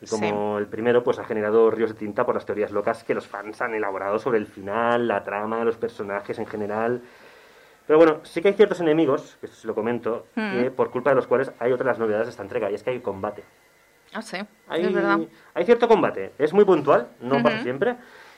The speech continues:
Speaker 1: y de hecho, siempre que pasa es con una clase concreta de enemigos,
Speaker 2: Vale.
Speaker 1: o casi siempre. Pero le da un toque Silent Hill,
Speaker 2: Mm.
Speaker 1: y ese Silent Hill cuando vas cagao, pero llevas un palo,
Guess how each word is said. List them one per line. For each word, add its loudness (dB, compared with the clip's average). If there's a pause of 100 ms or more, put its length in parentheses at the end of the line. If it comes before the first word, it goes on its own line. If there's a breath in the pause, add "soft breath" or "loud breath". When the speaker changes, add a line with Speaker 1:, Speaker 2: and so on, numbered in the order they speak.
(100)
Speaker 1:
y 2
de 6
hecho, 4
siempre 0
que 4
pasa 2
es 2
con 2
una 4
clase 4
concreta 0
de 4
enemigos, -4
Speaker 2:
Vale. 0
Speaker 1:
o 0
casi -4
siempre. -6 (500 soft breath)
Pero 4
le 4
da 8
un 2
toque -2
Silent 2
Hill, 0 (580)
Speaker 2:
Mm. -6 (580)
Speaker 1:
y -12
ese -12
Silent 2
Hill -4
cuando 4
vas 2
cagao, 6
pero 0
llevas 2
un -6
palo, 2